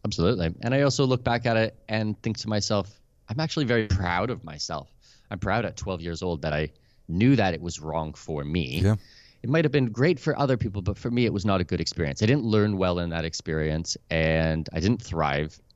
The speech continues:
Speaker 1: and I decided to peacefully remove myself from the situation. So I, I'm quite happy now looking back at that. Obviously, my parents and friends and things like that were not supportive at the time.
Speaker 2: Right.
Speaker 1: Like,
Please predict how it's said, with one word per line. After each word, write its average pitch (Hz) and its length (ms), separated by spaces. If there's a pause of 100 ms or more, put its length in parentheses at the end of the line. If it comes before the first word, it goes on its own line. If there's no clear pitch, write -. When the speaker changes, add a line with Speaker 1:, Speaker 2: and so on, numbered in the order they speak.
(160)
Speaker 1:
and 78 420
I 78 60
decided 73 640 (260)
to 76 180
peacefully 78 440
remove 73 300
myself 73 360
from 69 120
the 69 100
situation. 71 680 (520)
So 120 120
I, 131 160
I'm 139 160
quite 143 260
happy 107 360
now 82 180
looking 82 320
back 78 280
at 76 140
that. 71 200 (100)
Obviously, 98 460
my 78 180
parents 80 480
and 73 160 (400)
friends 90 320
and 80 140
things 78 260
like 73 120
that 78 180
were 76 80
not 82 260
supportive 69 500
at 65 140
the - 100
time. 71 460 (220)
Speaker 2:
Right. 101 180
Speaker 1:
Like, - 120